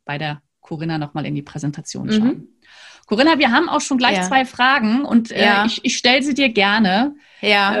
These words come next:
Speaker 1: Ähm, und zwar geht es, geht es los mit der Frage, wie bekomme ich diese neue Kultur, von der du gesprochen hast, in
Speaker 2: Ja.
Speaker 1: die alten, eher veränderungsresistenten Strukturen?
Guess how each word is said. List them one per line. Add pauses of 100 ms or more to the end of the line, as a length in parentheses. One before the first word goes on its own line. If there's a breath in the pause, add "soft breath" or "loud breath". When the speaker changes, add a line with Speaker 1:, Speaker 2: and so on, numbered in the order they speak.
Speaker 1:
Ähm, (760)
und
zwar
geht
es,
geht
es
los
mit
der
Frage, (380)
wie
bekomme
ich
diese
neue
Kultur,
von
der
du
gesprochen
hast,
in
Speaker 2:
Ja.
Speaker 1:
die
alten,
eher
veränderungsresistenten
Strukturen?